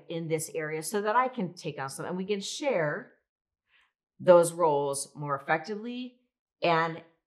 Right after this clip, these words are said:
then they become not a personalized identity of any one person. We can't then use them to fight with each other or villainize each other. Like, "You always get to do this and I always have to do this."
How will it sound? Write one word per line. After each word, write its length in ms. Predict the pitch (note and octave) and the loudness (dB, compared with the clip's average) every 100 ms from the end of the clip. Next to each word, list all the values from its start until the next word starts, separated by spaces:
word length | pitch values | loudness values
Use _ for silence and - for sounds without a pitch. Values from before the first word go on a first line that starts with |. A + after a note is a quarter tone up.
| _ - | _ -12
then 280 | F3 G#3 A#3+ | 4 6 8
they 120 | C4+ | 4
become 520 | A3+ - F#3+ F3 E3+ | 2 -4 -2 0 0
not 440 | D#3+ D3+ D3+ - - - | 0 2 0 -2 -8 -6
a 240 | D#3 C#3+ _ _ _ _ _ | -6 -8 _ _ _ _ _
personalized 800 | - F#3 F3+ F#3+ E3+ D#3+ D3+ D3+ | -2 0 0 -6 -4 -2 -2 -4
identity 800 | - D3 D3 D3 E3 - F#3 F3 - | -8 -8 -8 -8 -10 -12 -8 -4 -2
of 120 | C#3+ C#3+ | -4 -6
any 180 | D#3 D3+ | -10 -10
one 200 | D3 C#3 | -12 -12
person. 520 | - D#3 D#3 G#3 G3 | -12 -10 -8 -6 -4
We 80 | D#3+ | -6
can't 360 | E3 E3+ D3+ | -4 -4 -4
then 240 | D#3+ D3+ D3 | -6 -8 -8
use 220 | D#3+ E3 F3 | -6 -4 -2
them 160 | D#3 | -4
to 100 | D3+ - | -6 -6
fight 180 | D#3 D#3 | -4 -2
with 160 | G#3 G3+ | -4 -6
each 180 | F#3 F#3 | -12 -8
other 180 | F3 | -4
or 240 | D#3+ C#3+ C3+ | -2 -4 -4
villainize 540 | D#3+ F3 F3 E3+ E3 E3+ | -4 -4 -6 -6 -8 -12
each 180 | D#3+ | -6
other. 240 | F3 E3 D3+ | -4 -4 -4
Like, 220 | B2+ A#2+ - - _ | -6 -8 -16 -20 _
"You 180 | F3 G3 | -2 4
always 380 | - F#3+ F#3 E3+ | 10 10 10 0
get 180 | F3+ E3 | -4 -10
to 80 | E3+ | -10
do 260 | D3 E3 D#3+ | -12 -10 -4
this 300 | D#3 D3+ - | -4 -4 -6
and 160 | D3 | -2
I 100 | C#3 - | -2 2
always 360 | F3+ F3 E3+ E3 | 4 4 2 -4
have 220 | E3 - | -4 -6
to 100 | D#3+ | -8
do 220 | D3 D3 C#3+ | -12 -10 -6
this." 320 | C#3+ C#3+ | -6 -6